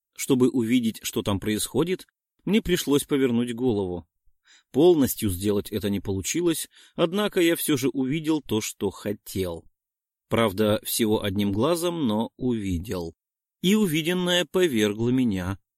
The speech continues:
в шок. Метрах в трех от меня, в кольце света, образованного проникающими сквозь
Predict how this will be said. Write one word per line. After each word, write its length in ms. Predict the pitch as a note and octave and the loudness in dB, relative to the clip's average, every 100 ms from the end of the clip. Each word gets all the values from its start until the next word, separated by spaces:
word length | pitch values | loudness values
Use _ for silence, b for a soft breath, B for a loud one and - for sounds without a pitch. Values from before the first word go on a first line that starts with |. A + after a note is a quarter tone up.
| _ _ | _ _
в 100 | - | -10
шок. 480 | - - - - - _ _ _ _ _ _ _ _ | -6 -6 -8 -12 -18 _ _ _ _ _ _ _ _
Метрах 500 | E3+ A3+ G#3 F#3+ - | 2 2 2 0 -2
в 100 | - | -6
трех 300 | - D3+ F3+ | 4 4 6
от 140 | D3+ C#3 | 2 4
меня, 520 | C3+ B2+ B2 D#3+ A#2 | 4 6 4 2 -2
в 80 | - | -2
кольце 380 | A#2 A2+ - | 0 0 0
света, 480 | G#2+ - D3+ - C#3+ b b | -2 0 -2 0 -4 b b
образованного 800 | A#2+ A#2 B2 G2+ A#2+ A#2+ B2 A#2 | 0 2 2 2 2 4 2 2
проникающими 840 | - A2 A2+ A#2 G#2+ G#2 - G#2+ | 0 0 0 0 0 0 -2 -2
сквозь 360 | G#2 - A2 - | -4 -2 -2 -2